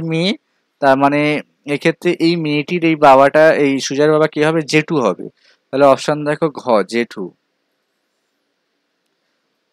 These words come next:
ও সবিতা প্রতিদিন সকাল সাতটায় কাজে যায়, পোশাক দেখে বলতো সবিতা কোথায় কাজ করে। দেখো এটা একটা নার্সের ছবি এবং পিছনে একটা ডাক্তারের যে রেড ক্রস,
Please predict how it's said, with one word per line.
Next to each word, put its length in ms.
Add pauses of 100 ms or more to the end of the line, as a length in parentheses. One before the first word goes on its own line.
(120)
ও 160
সবিতা 440
প্রতিদিন 460
সকাল 300
সাতটায় 380
কাজে 300
যায়, 240 (500)
পোশাক 300
দেখে 200
বলতো 240
সবিতা 280
কোথায় 340
কাজ 240
করে। 140
দেখো 200
এটা 140
একটা 140
নার্সের 460
ছবি 220
এবং 160
পিছনে 320
একটা 200
ডাক্তারের 460
যে 120
রেড 280
ক্রস, 280